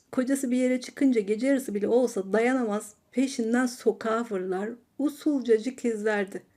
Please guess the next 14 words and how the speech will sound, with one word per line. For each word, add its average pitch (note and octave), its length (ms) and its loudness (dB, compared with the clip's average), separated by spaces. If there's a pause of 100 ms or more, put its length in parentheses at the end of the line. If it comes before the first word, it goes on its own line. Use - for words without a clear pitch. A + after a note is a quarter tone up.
(560)
"Nereye B3 380 8
gitti G3+ 300 -4
acaba? F3+ 560 -4
Filan A3 320 -2
yerde, G3 600 -4
bilmem G#3+ 420 -4
kimin A#3 280 -4
evinde, F#3 500 -6
falan A3 400 -4
kadınla G3+ 460 -4
olmasın." G3+ 680 -6
diye G#3+ 160 0
şüphelenir G#3 600 -2
dururdu. F#3+ 360 -8